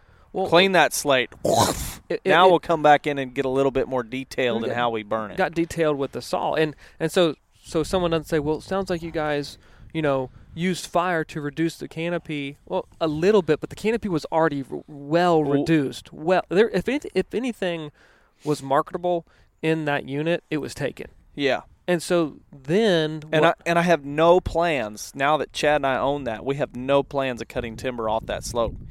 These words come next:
Speaker 2: It's a
Speaker 1: No.
Speaker 2: west slope.
Speaker 1: No, i-, it's, it's total habitat.
Speaker 2: Yeah.
Speaker 1: And so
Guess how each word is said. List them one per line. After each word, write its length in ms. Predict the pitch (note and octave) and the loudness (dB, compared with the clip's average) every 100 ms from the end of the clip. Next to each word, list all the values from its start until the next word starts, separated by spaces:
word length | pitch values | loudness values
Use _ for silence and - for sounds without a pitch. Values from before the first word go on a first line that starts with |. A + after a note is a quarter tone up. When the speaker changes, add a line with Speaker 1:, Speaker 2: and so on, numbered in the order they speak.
| - - | -6 -2
Speaker 2:
It's 160 | D#3 | 4
a 60 | - | 6
Speaker 1:
No. 180 | C#3 C#3+ | 8 8
Speaker 2:
west 300 | E3+ - - | 8 4 0
slope. 480 | E3 F#3 G#2 - - | 4 4 4 -4 -8
Speaker 1:
No, 360 | G3 G#3+ - - | -4 -2 -4 -10
i-, 60 | - | -8
it's, 520 | E3 F3+ F3+ E3+ - | -6 -6 -6 -8 -4
it's 300 | E3+ - - - - - | -4 -4 -10 -16 -18 -14
total 300 | - G3+ F3+ | 0 2 2
habitat. 580 | - F3 D#3+ - - - - _ B3+ | -2 -6 -8 -10 -14 -16 -20 _ -4
Speaker 2:
Yeah. 240 | C3+ A#2 - | -2 -2 -2
Speaker 1:
And 160 | F3 E3 | -2 0
so 460 | - F3 D#3+ D3 | 4 6 6 2